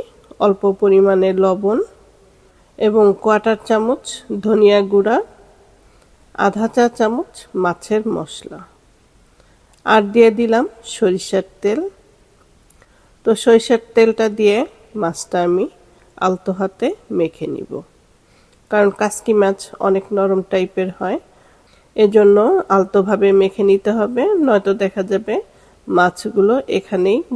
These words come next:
গলে গেছে। তো এই তো ভালো করে মেখে নিলাম, আর মাখানো পর্বটা এখানে শেষ হলো। এরপরে চুলায় আমি একটি ফ্রাই প্যান বসিয়ে দিলাম এবং এখানেও দিয়ে দিলাম সরিষার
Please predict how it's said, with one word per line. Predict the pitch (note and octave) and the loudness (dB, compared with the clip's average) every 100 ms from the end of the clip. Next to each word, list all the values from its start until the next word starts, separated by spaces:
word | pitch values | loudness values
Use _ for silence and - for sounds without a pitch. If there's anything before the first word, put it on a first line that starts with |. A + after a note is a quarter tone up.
| G#3+ | -2
গলে | F3+ D#3 - | 0 0 -4
গেছে। | - - - - F3+ _ _ _ _ _ _ _ _ | -10 -12 -14 -12 -16 _ _ _ _ _ _ _ _
তো | - A#3 | 4 4
এই | A#3 | 6
তো | A3+ G#3 | 2 2
ভালো | G#3+ G#3 G#3+ | 2 2 2
করে | G#3+ G#3 | 2 2
মেখে | G3 G3 A3 G3+ | 2 0 2 4
নিলাম, | G3 G3 C4 G4 - - D#3 | 4 2 0 -6 -16 -10 -2
আর | E3 D#3 D#3+ | -2 0 -4
মাখানো | E3 G3 F#3 F#3 | -4 -4 -4 -2
পর্বটা | F3 F3 F3+ F3+ F3 | -4 -2 -4 -4 -6
এখানে | F#3 F3+ F#3 - | -4 -4 -4 -4
শেষ | G#3+ G3+ - G#3 | -4 -4 -4 -4
হলো। | G#3 C4 - _ _ _ _ _ _ _ _ _ _ _ _ _ _ - | -2 -4 -6 _ _ _ _ _ _ _ _ _ _ _ _ _ _ 2
এরপরে | A#3 A#3+ A#3+ B3 F#4+ - - | 2 2 0 2 0 -4 -6
চুলায় | - G3 F#3 | 2 4 4
আমি | F3 F3 | 4 2
একটি | E3+ - F#3 | -2 -2 -2
ফ্রাই | - F#3+ F#3+ | 0 -2 0
প্যান | - G#3 G#3 | 0 0 0
বসিয়ে | G#3 - A#3 A3 | -2 -2 0 0
দিলাম | A#3 A3+ A#3 E4 G#4+ _ _ _ _ _ _ | 2 2 2 -2 -6 _ _ _ _ _ _
এবং | G#3 G3+ G#3 G3 - G#3+ | 0 4 2 2 0 -4
এখানেও | A#3+ A#3+ A#3 G#3+ C#4+ - B3+ A3 | 2 2 4 4 2 -2 -6 -2
দিয়ে | A3 G#3 G3+ | 4 2 2
দিলাম | G3+ G3 B3 G4+ - - | -2 0 0 -2 -8 -16
সরিষার | - G#3 F#3+ - - | -4 -4 -4 -10 -12